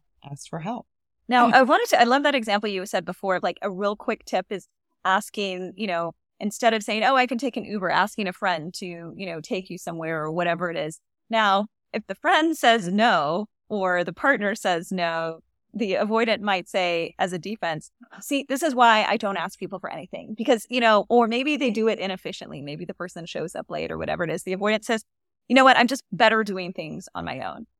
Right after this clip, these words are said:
Speaker 2: Okay. That is living in the avoidance, <laughs> not
Speaker 1: Yeah.
Speaker 2: actually dealing with what's beneath it. We wanna deal with the part of you that says, "Wow, this felt really disappointing. I asked for help and that was really hard for me. And yeah, the person didn't show up.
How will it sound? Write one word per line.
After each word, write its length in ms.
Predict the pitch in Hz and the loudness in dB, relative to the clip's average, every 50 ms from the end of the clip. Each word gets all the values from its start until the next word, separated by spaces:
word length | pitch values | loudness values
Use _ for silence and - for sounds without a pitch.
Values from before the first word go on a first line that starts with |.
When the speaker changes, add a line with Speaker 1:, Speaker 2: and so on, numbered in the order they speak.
| _ - | _ -20
Speaker 2:
Okay. 120 | - - _ _ _ _ - - | -20 -20 _ _ _ _ -12 -6
That 320 | 190 269 269 349 392 - _ _ _ _ - | -4 0 0 0 0 0 _ _ _ _ -6
is 140 | 247 247 208 | -4 -4 -2
living 300 | 233 269 226 247 233 262 | -4 -4 -2 2 4 4
in 120 | 269 240 | 4 4
the 100 | 262 277 | 4 2
avoidance, 520 | 330 320 302 220 160 160 196 285 - - - - 285 226 | 2 2 2 0 0 0 -2 -6 -8 -10 -10 -8 -10 -10
<laughs> 160 | _ _ - | _ _ -4
not 180 | 214 180 269 - | 0 2 4 6
Speaker 1:
Yeah. 80 | 139 | 8
Speaker 2:
actually 540 | 131 110 95 90 - - - 269 269 302 262 | 8 8 8 6 0 0 2 2 2 2 0
dealing 440 | 214 - 233 208 202 226 247 330 262 _ _ _ _ _ _ _ _ _ _ _ _ _ _ _ - | -2 -6 -6 -6 -6 -4 -6 -6 -8 _ _ _ _ _ _ _ _ _ _ _ _ _ _ _ -6
with 220 | - 208 220 - | -4 -4 -4 -4
what's 320 | 226 208 202 220 - - - | -6 -8 -8 -8 -10 -12 -6
beneath 460 | - 233 220 220 262 381 508 - - | -4 -2 -2 0 -2 -2 -4 -2 0
it. 260 | 220 175 170 - - _ _ _ _ _ - | 0 0 0 -2 -6 _ _ _ _ _ -6
We 140 | 202 220 233 | -2 0 0
wanna 240 | 240 254 254 254 240 | 2 2 0 0 -2
deal 240 | 190 214 190 180 180 | -2 -2 -2 -2 -2
with 120 | 190 - | -2 -4
the 100 | - - | -8 -10
part 300 | _ - - - 233 370 | _ -6 -4 -2 -2 -2
of 80 | 440 320 | -2 -4
you 120 | 190 175 | -4 -2
that 160 | 170 175 - - | -2 -2 -2 -2
says, 220 | - 202 185 - - | -4 -4 -4 -2 -2
"Wow, 200 | 302 370 381 269 | -2 -2 -2 -2
this 160 | 214 277 - | -4 -8 -6
felt 160 | - - - - | -6 -6 -6 -6
really 200 | 214 233 285 262 | -6 -6 -6 -4
disappointing. 600 | - 240 - 208 - - - 202 208 175 160 - | -6 -6 -8 -10 -12 -8 -8 -6 -6 -6 -6 -6
I 140 | - 165 - - | -6 -6 -4 -2
asked 300 | 202 202 214 247 - - | 0 0 0 -2 -4 -4
for 120 | - 254 240 | -4 -4 -4
help 340 | - - 160 180 226 262 _ _ _ _ _ _ _ _ _ _ _ - | -2 -2 0 0 0 0 _ _ _ _ _ _ _ _ _ _ _ -2
and 120 | 214 202 | 0 2
that 140 | 202 208 208 | 2 0 0
was 120 | 214 190 208 | -2 -6 -4
really 180 | 208 208 208 208 | -4 -4 -4 -6
hard 300 | 208 196 180 175 180 180 | -4 0 0 0 0 -2
for 120 | - 254 226 | -6 -6 -6
me. 380 | 240 254 285 311 320 302 - _ - - | -4 -4 -4 -6 -8 -10 -14 _ -8 -6
And 400 | - 214 208 202 202 196 185 - _ _ _ - | -4 -2 -2 -2 -2 -4 -6 -10 _ _ _ -4
yeah, 160 | 233 294 320 269 | -2 0 0 0
the 80 | 220 | -2
person 300 | - - 214 226 - 220 | -4 -6 -8 -6 -6 -4
didn't 200 | 214 226 208 202 | -4 -4 -4 -4
show 120 | - 247 240 | -2 -2 -2
up. 100 | - | -2